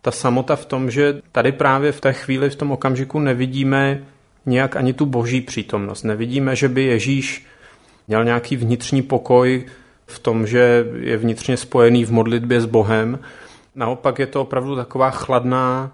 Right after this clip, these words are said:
scéna, scéna, ve které není opora.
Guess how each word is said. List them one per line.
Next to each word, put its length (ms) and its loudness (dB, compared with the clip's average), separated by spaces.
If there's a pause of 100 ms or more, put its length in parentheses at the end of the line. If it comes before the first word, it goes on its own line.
(140)
scéna, 560 -4
scéna, 420 -4
ve 120 -4
které 540 2 (360)
není 280 2
opora. 460 2